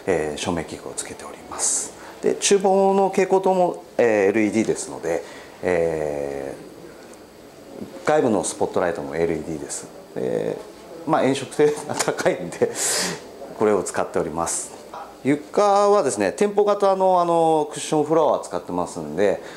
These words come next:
これも清掃に、えー、適してるかなと思います。で、同じものも、な-、同じものですけども、えー、厨房の床も、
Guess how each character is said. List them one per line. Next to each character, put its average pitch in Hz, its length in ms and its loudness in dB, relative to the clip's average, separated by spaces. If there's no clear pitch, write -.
こ 185 60 2
れ 190 60 6
も 175 60 6
清 170 200 4
掃 165 200 2
に、 156 240 4
え 113 360 4
ー、 - 20 0
適 - 240 -6
し - 100 -4
て 92 80 -2
る - 60 -2
か 73 120 -6
な 69 140 -6
と - 100 -12
思 71 120 -8
い 69 40 -6
ま 69 140 -10
す。 - 120 -16
で、 - 280 2
同 156 200 4
じ 156 100 2
も 165 120 4
の 196 120 2
も、 175 220 2
な-、 117 200 2
同 151 200 4
じ 156 80 -2
も 170 100 2
の 180 100 4
で 175 80 6
す 175 120 -2
け 175 80 4
ど 175 100 2
も、 185 340 2
え 107 400 4
ー、 - 80 -6
厨 147 80 4
房 135 140 2
の 139 80 2
床 131 240 -2
も、 131 220 -2